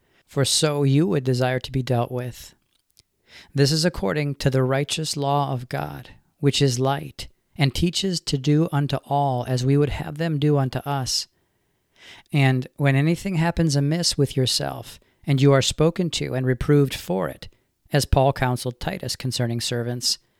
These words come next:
I exhort you in tenderness to murmur not, nor answer back, except to say that the wrong shall be amended. My dear child, the desire of my heart is unto Almighty God,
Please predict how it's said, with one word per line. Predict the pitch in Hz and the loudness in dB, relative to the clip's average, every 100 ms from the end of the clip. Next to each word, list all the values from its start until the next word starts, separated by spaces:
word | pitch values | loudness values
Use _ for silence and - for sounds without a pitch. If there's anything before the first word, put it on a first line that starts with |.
| _ _ - | _ _ -8
I | - | 2
exhort | 135 127 123 147 156 - | 2 4 2 0 -2 -4
you | 151 | -2
in | 143 | -2
tenderness | - 151 160 135 120 120 - | -4 -4 -4 -4 -4 -6 -8
to | - 135 | -2 2
murmur | 127 123 131 160 | 4 2 2 0
not, | 156 139 131 - _ _ - | -2 -4 -8 -16 _ _ 2
nor | 131 131 | 4 6
answer | 131 131 151 | 4 2 -2
back, | 139 - - - - _ _ - | -2 -4 -6 -12 -18 _ _ -6
except | 143 - 123 - | -2 0 -2 -2
to | 147 | -2
say | - 143 | 0 0
that | 139 135 | -2 -2
the | 135 | -2
wrong | 127 127 123 | 0 0 -2
shall | 117 131 | -4 -4
be | 123 | -2
amended. | 120 120 120 117 127 - _ _ _ _ _ _ _ _ _ - | 0 0 -4 -6 -10 -18 _ _ _ _ _ _ _ _ _ -10
My | - 135 | 0 2
dear | 131 135 | 4 2
child, | - - - - - _ _ - | 0 -6 -8 -10 -16 _ _ -4
the | 143 | 0
desire | 131 120 135 139 | 2 4 4 4
of | 151 143 | 2 0
my | 147 | -4
heart | 127 131 123 | -2 -4 -2
is | 127 123 | -4 -4
unto | 147 135 135 | -4 -4 -4
Almighty | 135 139 143 135 127 | -2 0 0 0 -2
God, | 127 147 139 127 | -4 -8 -8 -12